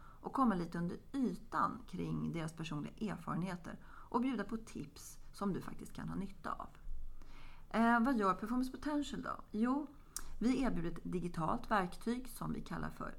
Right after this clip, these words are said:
preferensanalys. Och där kan vi visa vad och hur man väljer att agera och närma sig en lösning. Vi kan faktiskt koppla de här olika tillvägagångssätten till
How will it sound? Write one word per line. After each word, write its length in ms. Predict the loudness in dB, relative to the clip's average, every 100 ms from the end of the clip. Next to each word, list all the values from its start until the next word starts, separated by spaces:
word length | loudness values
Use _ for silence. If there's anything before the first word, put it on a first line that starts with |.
| -6
preferensanalys. 1400 | -2 -2 0 0 -2 -4 -4 -4 0 0 -2 -6 -12 -14 -14 -14 -12 -12
Och 200 | -2 2
där 180 | 2 4
kan 140 | 4
vi 100 | 4
visa 500 | 2 0 0 0 -2 0
vad 480 | 2 4 4 4
och 80 | 0 -2
hur 300 | 0 2 2
man 200 | 2 2
väljer 280 | 0 0 0
att 100 | -2
agera 600 | 0 4 4 4 2 -2 -4 -6 -4
och 140 | 2
närma 280 | 4 4 2
sig 200 | -2 -2
en 80 | 0
lösning. 640 | 0 0 -4 -8 -8 -8 -12 -14 -16 -16 -8 -4
Vi 80 |
kan 160 | 2 2
faktiskt 320 | 2 -2 -2
koppla 400 | 0 0 0 2
de 120 | 4
här 120 | 2 0
olika 360 | 0 -2 -2 -6
tillvägagångssätten 1000 | -2 -2 -2 -4 -4 -4 -6 -8 -8 -6
till 280 | -4 -4